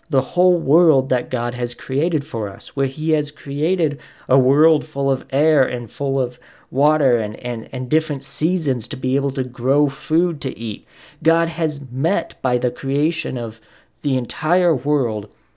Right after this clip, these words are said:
met our physiological needs. So then you go up to the next, uh, category of needs, which is safety and security. And although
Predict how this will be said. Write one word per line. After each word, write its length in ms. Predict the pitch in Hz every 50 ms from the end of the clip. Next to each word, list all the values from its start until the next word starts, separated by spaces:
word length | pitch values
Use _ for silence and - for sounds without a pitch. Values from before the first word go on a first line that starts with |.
| _ _ _
met 340 | - 135 151 165 147 - -
our 140 | - 127 113
physiological 1300 | - - - - 147 147 139 139 143 135 135 131 120 120 113 113 113 113 117 - - 113 107 101 98 98 - - _ _ _ _
needs. 540 | - 127 139 135 113 101 95 165 - - - - - _ _ _ _ _ _ _ _ _ _ _ _ _ _ _ _ -
So 140 | - 156
then 160 | 180 196 202 185
you 100 | 170 156
go 220 | 147 147 135 139
up 120 | 147 147 -
to 80 | 143
the 100 | 123 127
next, 440 | 120 120 143 190 220 - - - - - _ _ _ _ _ _ _
uh, 520 | - 143 131 123 120 120 113 107 - - - - -
category 640 | - 135 143 135 127 143 135 131 127 127 123 123
of 120 | 123 107
needs, 360 | 110 104 110 117 131 131 131 127
which 160 | 123 - -
is 180 | 135 131 131
safety 640 | - - - 175 214 214 - - - 131 113 101 95 98
and 140 | 98 98
security. 920 | - - - 110 - - - 147 165 190 180 156 123 - 98 90 - - - _ _ - - - - - _ _
And 640 | - 139 147 147 147 143 139 135 - - - 131 - _
although 520 | 160 160 160 165 202 226 233 240 214 202